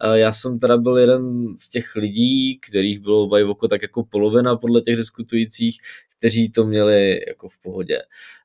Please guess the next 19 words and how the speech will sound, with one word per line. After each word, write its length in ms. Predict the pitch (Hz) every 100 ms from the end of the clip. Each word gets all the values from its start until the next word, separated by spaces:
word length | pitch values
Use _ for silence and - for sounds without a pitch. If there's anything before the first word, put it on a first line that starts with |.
| - 98 90 -
aktuálně 640 | 123 - 170 160 160 156
teda 300 | 147 147 147
je 160 | 143 120
fajn, 300 | - 139 135
že 100 | 135
ta 140 | 117
aplikace 520 | 117 135 120 123 -
běží, 420 | 90 120 143 180
ona 140 | 131 120
už 140 | 117
se 100 | -
objevila 420 | 110 120 120 120
o 120 | 107 117
den 240 | 120 110
dřív, 380 | 98 101 147 175 -
e, 40 | - 104 110 107 107 107
na 260 | 101 98 92
App 220 | - 107
Storeu, 560 | - - 147 151 156